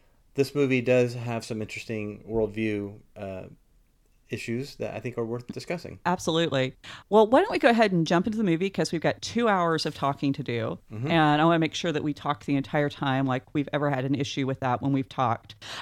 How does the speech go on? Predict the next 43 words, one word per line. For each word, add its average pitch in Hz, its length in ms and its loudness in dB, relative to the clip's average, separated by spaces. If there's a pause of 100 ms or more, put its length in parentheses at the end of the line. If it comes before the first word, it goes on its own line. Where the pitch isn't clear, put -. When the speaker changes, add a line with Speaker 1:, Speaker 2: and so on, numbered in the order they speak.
Speaker 2:
Uh, 170 300 8
so, 175 640 4 (160)
Speaker 1:
<laughs> - 160 -6
Speaker 2:
uh, 170 320 8 (720)
if 196 240 2
you're 190 180 6
new 208 200 4
to 320 80 -2
Commentarians, 196 800 -2
what 160 220 2
we're 165 80 0
going 165 220 2
to 156 100 -6
do 160 420 0
is 156 340 2
we're 156 60 -8
gonna 151 140 2
do 147 140 2
a 135 40 2
countdown 214 800 0
and 160 160 4
hit 156 240 0
play. 170 400 2
So - 140 -4
if 156 100 -2
you 156 80 0
wanna 147 180 4
watch 143 320 2
the 156 80 -2
movie 151 300 2
along 139 400 2
with 139 180 2
us, 214 260 -4 (120)
uh, 139 40 -2 (200)
you 131 140 -4
can 131 180 0
do 135 180 -2
that, 220 180 -2
or 208 80 0
you 202 120 -4
can 226 160 -2
just 185 240 -2
listen. - 380 -6